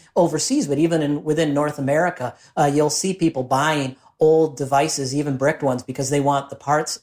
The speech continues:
you know, out of them. Uh, the good news is at least there's people trying to, to stop this practice. I mean, uh, you know, I've talked about it a lot over the last, uh, couple of years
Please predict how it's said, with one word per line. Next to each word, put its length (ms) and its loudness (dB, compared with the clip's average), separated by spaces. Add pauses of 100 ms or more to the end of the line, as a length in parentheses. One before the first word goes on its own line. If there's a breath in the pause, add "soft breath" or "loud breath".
you 180 0
know, 300 -10
out 180 2
of 140 -4
them. 160 -18 (260 soft breath)
Uh, 320 4
the 100 0
good 180 0
news 200 2
is 160 -2
at 80 -8
least 220 2
there's 160 -2
people 260 -2
trying 380 -2
to, 120 -2 (220 soft breath)
to 80 -6
stop 380 0
this 180 -8
practice. 560 -2
I 80 -4
mean, 240 -2
uh, 140 -2 (200 soft breath)
you 60 -2
know, 80 2
I've 100 0
talked 240 0
about 220 2
it 80 0
a 60 -4
lot 400 2
over 240 -2
the 80 -8
last, 420 -2
uh, 140 -6
couple 280 -8
of 60 -10
years 400 0